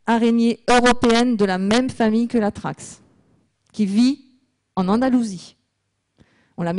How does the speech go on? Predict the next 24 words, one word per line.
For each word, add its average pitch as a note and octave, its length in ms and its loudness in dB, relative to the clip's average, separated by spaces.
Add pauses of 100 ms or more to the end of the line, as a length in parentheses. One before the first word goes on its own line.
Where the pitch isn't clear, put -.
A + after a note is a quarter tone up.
on F#3+ 80 -4
l'appelle F#3+ 240 0
la G#3 100 0
mygale A#3+ 300 0
andalouse. G#3+ 560 0
Voilà G3 180 -2
notre A3 160 -2
petite, - 460 -8 (200)
la F#3 120 -4
plus - 180 -4
grande C4+ 380 0
de C4+ 40 2
nos A#3+ 160 0
mygales B3 380 0
européennes, A3 560 -2 (180)
qui - 140 -10
vit G#3+ 240 -4
donc G#3 320 -2
en F#3+ 100 -4
Espagne, F3+ 440 -6 (720)
à G3 100 -2
peu G#3+ 120 0
près, G3+ 1000 0
euh, E3 280 0